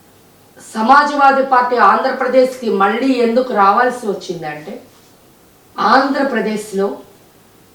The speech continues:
తలలేని మొండెంలా ఉన్న వ్యవస్థను సరిచేయాలనుకుంది.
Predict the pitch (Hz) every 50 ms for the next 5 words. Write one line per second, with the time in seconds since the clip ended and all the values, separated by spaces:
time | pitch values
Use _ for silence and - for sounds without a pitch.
0 | _ _ _ _ _ _ _ _ _ _ _ _ - - 233 262 262 277 294 294
1 | 294 294 302 294 277 254 240 240 240 240 233 247 262 254 247 247 233 226 220 208
2 | 202 196 190 180 170 - - - - - _ _ _ _ _ _ _ - 175 165
3 | 156 185 214 220 226 254 254 - - 247 226 220 196 - - 190 180 185 - 190
4 | 180 175 175 156 151 151 151 151 - - - - -